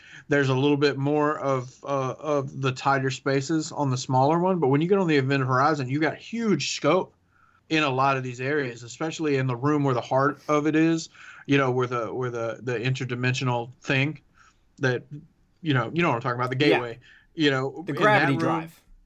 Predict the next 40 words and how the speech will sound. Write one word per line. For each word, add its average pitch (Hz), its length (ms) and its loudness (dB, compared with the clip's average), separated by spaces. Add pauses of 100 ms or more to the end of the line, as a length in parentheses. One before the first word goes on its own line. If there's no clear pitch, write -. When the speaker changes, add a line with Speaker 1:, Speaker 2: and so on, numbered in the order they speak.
Speaker 1:
Yeah, 165 200 0
the 127 80 -14
gravity 139 340 -2
drive. 123 280 -8
You 147 60 -8
got 170 140 -2
a - 20 -4
lot 160 220 0
of, 151 80 -8
you 160 80 -4
got 175 140 0
a - 20 -2
lot 151 220 0
of 135 80 -8
scope 165 420 -2
in 131 140 -6
there. 135 300 -2 (260)
You 175 80 -2
got 185 100 2
a 151 60 0
lot 147 160 2
of 131 60 -8
scope 156 340 -2
when 135 80 -4
they 127 100 -2
first 147 300 -4
walk 135 260 0
into 151 300 -2
the 127 100 2
Event 123 260 0
Horizon, 127 440 0
when 123 80 -4
they're 123 160 -2
in 123 80 -2
that 123 160 -2
long 139 340 2
corridor 143 480 6
with 131 220 0
the, 127 240 -2
uh, 123 220 -2